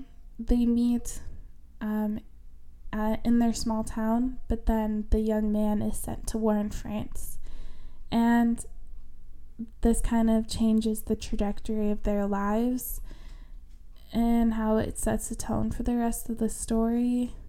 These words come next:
And then another couple who meets while the young woman, um, is in France. Oh, s-, okay, sorry, this is confusing. Okay, so there's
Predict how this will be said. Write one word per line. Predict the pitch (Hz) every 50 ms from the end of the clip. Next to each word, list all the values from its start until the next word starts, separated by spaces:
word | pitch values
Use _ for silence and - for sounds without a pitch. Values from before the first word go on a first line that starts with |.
| - - - - - - - - - - - - - - - - - -
And | 233 233 240 240
then | 233 233 233 233 233 233 226 - - - - - -
another | 233 240 233 226 233 269 277
couple | 262 - - 226 220 - 226 220 220 220 220
who | - - 240 233
meets | 226 226 226 220 220 220 226 220 - - - -
while | 226 214 220 214 214 214 214 214 214 214
the | - 220 226
young | 220 226 220 214 214 214
woman, | 220 220 220 220 220 214 214 214 208 214 226 - - - - - - - - - - - - - - - - - - - - - - - - - -
um, | - 220 220 214 214 - - 233 233 240 240 - - - - -
is | - 233 233 240
in | 226 226
France. | 226 - 208 202 208 226 226 233 - - - - - - - - -
Oh, | 240
s-, | 233 - - -
okay, | 226 - - - - 240 240 233 - - -
sorry, | - - - 247 233 226 220 214 214
this | - 247 - -
is | - -
confusing. | - 233 226 214 - 233 - 226 - - 233 226 233 - - - - - - - - - - - - - - - - - - - - - - - - - - -
Okay, | 226 226 - 233 233 240
so | 233 - - 247
there's | 240 247 247 240 - -